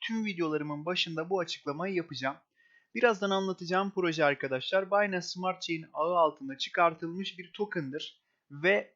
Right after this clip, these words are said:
bu token'ların arkadaşlar yüzde doksan beşi scam amaçlı çıkmıştır. Bazıları çok büyük yerlere geldikten sonra scam yapar.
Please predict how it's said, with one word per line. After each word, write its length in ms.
bu 240
token'ların 540
arkadaşlar 680
yüzde 380
doksan 520
beşi 380
scam 420
amaçlı 380
çıkmıştır. 720
Bazıları 800
çok 420
büyük 440
yerlere 360
geldikten 560
sonra 300
scam 400
yapar. 380